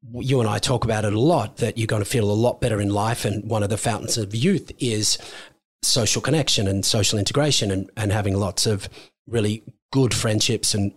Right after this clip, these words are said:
workplace relationships, things like that. But to actually say that people should be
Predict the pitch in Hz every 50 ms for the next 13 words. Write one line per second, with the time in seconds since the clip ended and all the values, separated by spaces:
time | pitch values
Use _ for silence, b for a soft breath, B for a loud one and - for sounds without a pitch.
0 | - - 104 110 104 - - 113 110 - - 104 101 104 - - - - 110 -
1 | - 110 101 - 110 98 - - 151 143 123 95 - B B B B B B B
2 | B B B B B B B _ _ _ - 110 - - 135 127 - - - -
3 | - - _ _ - - - 131 127 151 180 - - 165 151 131 - - - 135
4 | 127 120 98 110 - - 139 135 123 110 120 - - - - 120 101 95 120 -
5 | - _ _ - 143 147 156 180 180 156 143